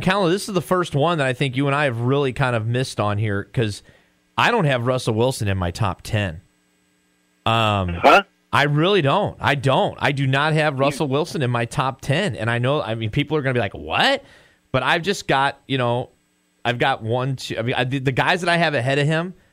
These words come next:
Speaker 1: I think the ceiling is way higher for them than, uh, Russell Wilson this year. So, uh, who's at number seven, bud?
Speaker 2: And we're coming back to Aaron Rodgers.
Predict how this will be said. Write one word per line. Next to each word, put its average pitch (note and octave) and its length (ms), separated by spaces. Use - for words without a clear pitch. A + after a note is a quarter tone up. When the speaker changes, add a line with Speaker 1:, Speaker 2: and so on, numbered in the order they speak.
Speaker 1:
I A#2+ 120
think C#3 260
the B2+ 100
ceiling C#3+ 380
is A#2 140
way B2+ 160
higher A#2+ 480
for - 180
them G#2+ 380
than, G#2 460
uh, F2+ 400
Russell A#2 320
Wilson G#2 360
this F2+ 220
year. E2+ 240
So, F#2 340
uh, B2 200
who's E3+ 180
at F#3 80
number D#3+ 180
seven, B2 360
bud? G2+ 220
Speaker 2:
And F#2+ 260
we're F#2+ 60
coming G2+ 180
back G2 220
to G2+ 60
Aaron G2+ 220
Rodgers. G2 460